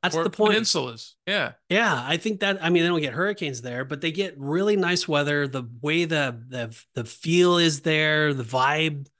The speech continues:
Speaker 1: I love Italy, man. So if we wanna give another props to another country, there you go. The boot.
Speaker 2: Florida is the Italy of North America.
Speaker 1: Yeah, but if you wanna, like, the best
Speaker 2: Without
Speaker 1: weather,
Speaker 2: the mountains.
Speaker 1: Southern California's gotta be up there.
Speaker 2: Oh,
Speaker 1: I mean,
Speaker 2: you're a
Speaker 1: come
Speaker 2: homer.
Speaker 1: on.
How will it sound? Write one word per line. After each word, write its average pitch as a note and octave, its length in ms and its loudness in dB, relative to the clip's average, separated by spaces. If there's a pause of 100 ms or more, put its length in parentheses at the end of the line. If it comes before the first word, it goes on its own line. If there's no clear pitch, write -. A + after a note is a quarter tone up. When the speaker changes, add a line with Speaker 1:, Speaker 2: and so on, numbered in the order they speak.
(340)
Speaker 1:
I F3 60 -2
love C#3 360 0
Italy, A2 380 -6
man. A2 340 -12
So - 140 -10
if B2+ 80 -4
we D#3 80 2
wanna D#3+ 160 4
give C3+ 160 0
another C3 260 0
props B2 360 -6
to C3 80 -6
another A#2+ 240 -4
country, A#2+ 360 -6
there A#2+ 140 -6
you A2+ 80 -8
go. G#2 260 -12 (540)
The A#2+ 60 -8
boot. B2+ 280 0 (960)
Speaker 2:
Florida C#3+ 260 4 (100)
is C3 200 -4
the B2+ 320 -4
Italy C3 260 4
of A#2 100 2
North B2 260 -2
America. A#2+ 420 -6
Speaker 1:
Yeah, C3 220 -2 (180)
but D#3+ 100 0
if E3+ 100 2
you G#3+ 100 6
wanna, G#3+ 240 6
like, E3 260 -2
the C#3+ 80 -4
best E3+ 420 -2
Speaker 2:
Without G#3 220 0
Speaker 1:
weather, A3 140 2
Speaker 2:
the - 40 -2
mountains. B2 480 -4 (400)
Speaker 1:
Southern G#3 300 0
California's C3+ 680 -4
gotta A#2+ 240 -4
be A#2+ 160 -4
up A#2 160 -6
there. G#2 420 -10
Speaker 2:
Oh, B2 60 -10
Speaker 1:
I B2+ 80 -2
mean, B2+ 80 0
Speaker 2:
you're C3 120 0
a A#2+ 40 -4
Speaker 1:
come D3 200 0
Speaker 2:
homer. B2 160 0
Speaker 1:
on. A#2+ 180 -4